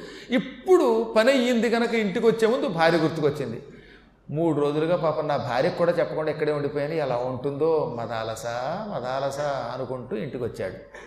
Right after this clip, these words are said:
ఎప్పుడు రాజధానికి వచ్చినా రాజధానిలో మధ్యాహ్నం పూట కొన్ని రకాల వీణా శబ్దాలు వినబడతాయి,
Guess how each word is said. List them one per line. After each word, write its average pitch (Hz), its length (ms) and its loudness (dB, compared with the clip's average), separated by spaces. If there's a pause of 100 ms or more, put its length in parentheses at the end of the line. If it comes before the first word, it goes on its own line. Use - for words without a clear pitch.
(640)
ఎప్పుడు 202 840 -2
రాజధానికి 202 680 0
వచ్చినా 139 640 0 (580)
రాజధానిలో 165 1080 2 (260)
మధ్యాహ్నం 202 640 -2
పూట 175 260 -2 (680)
కొన్ని 190 200 0
రకాల 165 360 0
వీణా 160 680 0
శబ్దాలు 160 380 0
వినబడతాయి, 127 480 -2